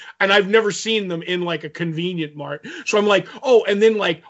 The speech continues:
all the restaurants are closed at, like, eight or nine. So it's not like you're going to a diner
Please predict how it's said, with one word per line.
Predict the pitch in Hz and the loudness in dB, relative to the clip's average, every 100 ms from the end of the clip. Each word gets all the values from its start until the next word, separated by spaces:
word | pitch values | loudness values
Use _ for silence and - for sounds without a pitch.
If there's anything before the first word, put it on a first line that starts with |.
| _ | _
all | - 240 | 2 4
the | 233 196 | 4 2
restaurants | 196 247 - 214 185 180 | 0 0 -4 -4 -4 -8
are | |
closed | 165 - 165 156 131 | -10 -6 -4 -4 -6
at, | 160 | -8
like, | 160 160 - | -4 -6 -2
eight | 185 180 | 0 0
or | 160 | 0
nine. | 151 147 160 | -6 -8 -6
So | 180 | -6
it's | 160 | -2
not | 214 - | -2 0
like | 190 | -4
you're | 208 | -2
going | 190 202 185 | -2 -2 -4
to | 190 170 | -4 -6
a | |
diner | 139 170 190 214 180 160 156 | -6 -4 -2 0 -2 -4 -8